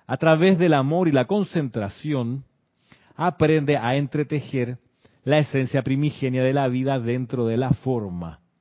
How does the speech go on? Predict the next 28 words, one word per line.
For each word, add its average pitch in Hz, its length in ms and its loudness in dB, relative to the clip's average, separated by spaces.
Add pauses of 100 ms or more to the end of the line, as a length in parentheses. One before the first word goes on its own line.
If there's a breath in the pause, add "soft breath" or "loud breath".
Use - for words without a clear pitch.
(720 soft breath)
Es 139 280 0
comparativamente 131 880 0
fácil 170 540 0
elevar 151 380 6
el 175 160 2
cáliz 190 260 2
del 147 160 2
cuerpo 175 280 -2
mental 151 380 0
a, 175 60 4
a 135 200 -4
la 139 100 2
inteligencia 139 760 -4
divina 160 460 -2 (460 soft breath)
y 139 160 2
recibir 135 540 0
la 151 80 2
inspiración 131 680 -2
en 156 100 0
la 120 100 0
forma 156 420 0
de 131 140 0
bellas 147 320 2
ideas, 151 560 -4 (220)
visiones 127 840 -8 (380 soft breath)
y 135 120 0
deseos 123 480 0
divinos. 117 500 0